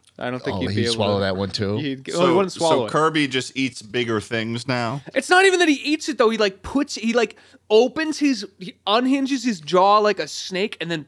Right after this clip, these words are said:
Speaker 1: wraps himself. Kirby became foreskin.
Speaker 2: Yeah. He can't, uh,
Speaker 1: Let's
Speaker 2: he
Speaker 1: say it
Speaker 2: can't
Speaker 1: like it
Speaker 2: swallow
Speaker 1: is.
Speaker 2: these things.
Speaker 1: No.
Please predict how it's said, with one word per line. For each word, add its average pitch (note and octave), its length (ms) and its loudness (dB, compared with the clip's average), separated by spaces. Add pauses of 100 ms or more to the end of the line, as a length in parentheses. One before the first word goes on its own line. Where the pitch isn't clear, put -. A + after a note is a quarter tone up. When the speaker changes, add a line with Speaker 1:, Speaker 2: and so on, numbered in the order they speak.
(120)
Speaker 1:
wraps F#3 460 0
himself. F#3 440 0 (300)
Kirby D#4+ 340 4
became G#3+ 360 0
foreskin. A2+ 640 -6 (920)
Speaker 2:
Yeah. A2 400 -4 (300)
He C3+ 100 -2
can't, D#3+ 560 -2
uh, A#2 320 2
Speaker 1:
Let's G3+ 140 2
Speaker 2:
he C3 60 0
Speaker 1:
say A3+ 140 4
it - 40 6
Speaker 2:
can't G3 120 2
Speaker 1:
like D#3 140 4
it C3+ 40 4
Speaker 2:
swallow C#3 240 4
Speaker 1:
is. G#2+ 60 0
Speaker 2:
these G#2 240 -2
things. F#2 480 -4 (400)
Speaker 1:
No. - 140 -14